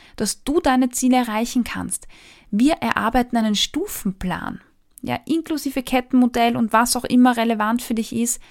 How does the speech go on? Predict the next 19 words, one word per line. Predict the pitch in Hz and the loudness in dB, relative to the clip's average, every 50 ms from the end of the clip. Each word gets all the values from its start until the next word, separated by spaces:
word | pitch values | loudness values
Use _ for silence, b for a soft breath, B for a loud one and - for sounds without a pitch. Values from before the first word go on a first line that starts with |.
| b b b b b b b b b b b b b _ | b b b b b b b b b b b b b _
so | - - 233 233 | -6 -2 0 2
dass | 226 220 - - - - | 2 2 0 -2 -4 -2
du | - 254 269 285 302 311 311 302 b b b b b b b b b _ _ _ _ _ | 0 0 2 2 2 0 0 -4 b b b b b b b b b _ _ _ _ _
besser | - 269 269 - - - - 240 226 220 220 220 247 - | 0 0 0 0 -2 0 2 2 2 2 0 -2 -6 -6
und | - 220 220 202 - - _ _ _ _ | -6 -6 -6 -6 -8 -16 _ _ _ _
ideal | - 277 277 277 262 240 226 226 240 247 | -2 -2 0 2 0 0 2 2 0 0
für | 247 - - 214 | -2 -4 -6 -4
dich | 233 233 233 240 247 247 - - - - | -2 0 0 0 0 -2 -4 -10 -8 -4
mit | 214 214 214 202 - | -2 -2 -2 2 4
mehr | 220 214 220 226 240 269 302 294 | 4 6 6 6 6 4 2 0
Selbstfürsorge | - - 262 240 240 - - - - 220 - - 214 208 202 196 - 220 208 | 0 0 0 0 0 -2 -6 -6 -8 -6 -4 -2 0 0 0 0 0 -2 -2
in | - - 208 196 190 - _ | -2 0 -2 -2 -2 -2 _
dein | - 190 190 202 214 220 220 - | -2 0 0 0 0 -2 -2 -2
neues | - 208 202 190 190 202 196 - | -2 0 2 2 2 0 0 -2
Jahr | 220 107 - 202 - | -4 -4 -4 -4 -6
starten | - - 190 185 185 - - 185 | -6 -6 -8 -8 -8 -8 -8 -8
kannst. | 190 - - - 196 - - - - - _ _ _ _ _ _ _ _ _ _ _ _ _ _ _ _ _ _ _ _ _ _ _ _ _ _ _ _ _ _ _ _ _ _ _ _ _ _ _ _ _ _ _ _ _ _ _ _ _ _ _ _ _ _ _ _ _ _ _ _ _ _ _ _ | -8 -8 -12 -10 -6 -6 -6 -6 -8 -14 _ _ _ _ _ _ _ _ _ _ _ _ _ _ _ _ _ _ _ _ _ _ _ _ _ _ _ _ _ _ _ _ _ _ _ _ _ _ _ _ _ _ _ _ _ _ _ _ _ _ _ _ _ _ _ _ _ _ _ _ _ _ _ _
Ja, | 226 262 - - - | -4 -4 -2 -2 -2
und | - 180 - | -4 -6 -10